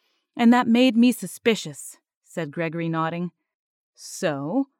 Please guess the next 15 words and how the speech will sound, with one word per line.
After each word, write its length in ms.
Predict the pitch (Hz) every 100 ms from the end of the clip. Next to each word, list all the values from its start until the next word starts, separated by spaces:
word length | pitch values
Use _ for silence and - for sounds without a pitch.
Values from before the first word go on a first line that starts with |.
| -
I 140 | 214
looked 300 | 233 247 -
up 180 | 311 311
birth 320 | 170 180 170
records 400 | 165 160 165 151
in 120 | 170 165
online 500 | 208 202 208 202 208
medical 360 | 233 233 170
records 500 | 151 143 147 143 139 -
and 160 | 190
found 400 | 175 269 269 254
that 120 | 214 202
her 120 | 233
mother, 460 | 226 294 170 156 - _ _ _ -
grandmother, 720 | 226 254 269 175 147 147 147